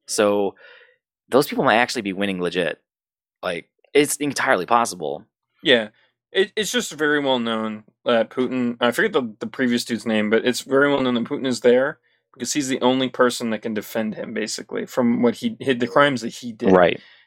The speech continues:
Speaker 2: Um, which are publicly known. I, I'm pretty, I don't, I don't know them offhand, but yeah, which is definitely where conspiracy theories could arise.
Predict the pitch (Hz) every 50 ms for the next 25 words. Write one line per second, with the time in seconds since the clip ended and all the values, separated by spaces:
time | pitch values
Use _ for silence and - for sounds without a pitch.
0 | _ _ _ 120 120 113 107 107 104 104 110 - 151 156 - 190 165 127 - -
1 | 185 165 147 123 123 117 113 110 104 104 107 110 113 117 113 127 127 127 123 117
2 | 107 - 127 123 131 - - _ _ _ _ 139 135 139 147 151 139 135 127 127
3 | 127 123 120 117 113 110 104 - - 147 135 117 110 107 107 - _ _ _ _
4 | _ _ _ _ - 117 107 104 107 - _ _ 254 226 - - - _ _ _
5 | _ _ - 214 - - - - _ _ _ _ _ _ _ _ - - 170 156
6 | - - 190 175 185 180 175 147 135 131 123 - 139 123 - 135 123 117 - 113
7 | 113 113 113 107 - - 113 107 104 107 104 - - - - -